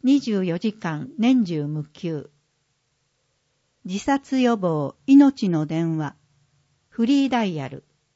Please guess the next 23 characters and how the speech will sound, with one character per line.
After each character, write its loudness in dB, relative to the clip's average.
零 4
一 -6
二 0
零 -6
七 2
八 -8
三 -8
五 4
五 0
六。 -10
毎 2
月 -6
十 0
日 -2
の -2
八 -4
時 -4
か -8
ら -8
翌 -2
日 -4
八 -8
時。 -16